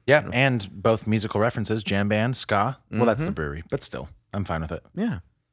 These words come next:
Speaker 1: Um,
Speaker 2: There was no music in this movie.
Speaker 1: There was music,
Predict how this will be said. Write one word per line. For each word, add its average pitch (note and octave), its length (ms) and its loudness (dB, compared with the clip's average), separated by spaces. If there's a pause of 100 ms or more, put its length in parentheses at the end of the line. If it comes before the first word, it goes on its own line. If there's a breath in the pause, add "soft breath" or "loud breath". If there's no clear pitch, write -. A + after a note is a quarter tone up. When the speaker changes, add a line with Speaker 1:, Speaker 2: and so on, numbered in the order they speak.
(840)
Speaker 1:
Um, A#2 360 4
Speaker 2:
There D#3 100 6
was D3+ 140 4
no D3 240 4
music C#3+ 380 0
in C#3+ 60 0
this C#3 160 -6
movie. D#3+ 280 -6 (600)
Speaker 1:
There D3+ 160 8
was C3 160 4
music, D2 380 -6